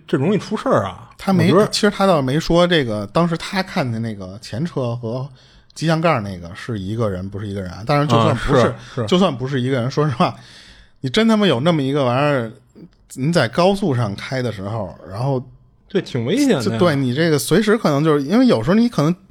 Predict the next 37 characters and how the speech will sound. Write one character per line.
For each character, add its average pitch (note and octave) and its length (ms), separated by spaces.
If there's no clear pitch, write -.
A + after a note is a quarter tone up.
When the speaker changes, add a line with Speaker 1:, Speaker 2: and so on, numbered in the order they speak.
Speaker 2:
你 C#3+ 120
滴 A3+ 300
下 A3 40
点 A#2 160
根 D#3 160
烟 A3+ 180
的 G3+ 80
功 C3 180
夫， C3 60
你 A2+ 160
一 G2+ 40
抬 A#2 180
头 B2+ 100
都 B2+ 100
容 B2 160
易 A#2 60
出 A#2+ 160
车 A#2+ 140
祸。 A#2 200
Speaker 1:
是， D#3 220
所 E3+ 180
以 A#3 80
我 F3 160
觉 C3+ 100
得 F#3 80
他 G#3 200
这 A3+ 100
个 D3 100
不 B2+ 240
像 F#3+ 300
是 C3+ 140
要 C3 100
搭 F3 220
顺 C#3+ 260
风 F#3 160
车 G3 380
的， G#2+ 260